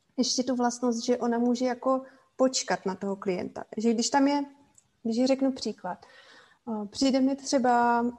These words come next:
informace, že mám udělat nějakou aktivaci u toho klienta a já ji udělám, ale pokud ten klient ještě není připravený na to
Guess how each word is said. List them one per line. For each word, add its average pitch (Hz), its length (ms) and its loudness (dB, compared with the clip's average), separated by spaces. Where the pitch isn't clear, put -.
informace, 254 680 2
že 220 120 0
mám 220 220 2
udělat 226 280 2
nějakou 233 320 -2
aktivaci 196 520 -4
u 208 60 -8
toho 226 180 0
klienta 254 540 -2
a 208 60 -8
já 208 160 0
ji 262 160 -2
udělám, 208 500 0
ale 226 160 -2
pokud 254 280 -6
ten 269 220 -4
klient 247 540 -2
ještě - 300 -6
není 240 440 0
připravený 202 720 -2
na 185 140 -4
to 226 360 -6